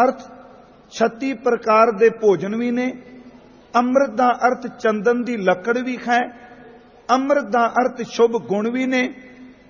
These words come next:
ਅੰਮ੍ਰਿਤ ਦਾ ਅਰਥ ਬਾਣੀ ਵੀ ਹੈ, ਅੰਮ੍ਰਿਤ ਦਾ ਅਰਥ ਨਾਮ ਵੀ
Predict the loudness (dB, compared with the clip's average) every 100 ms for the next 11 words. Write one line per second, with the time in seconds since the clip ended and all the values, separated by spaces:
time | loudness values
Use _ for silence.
0 | 0 0 4 0 2 0 0 2 0 0
1 | -4 -4 -2 0 -2 -4 -4 -4 0 0
2 | 0 -10 -20 -20 -20 -16 -4 -2 2 0
3 | 2 0 0 0 -2 -4 -6 -2 0 -2
4 | -2 -6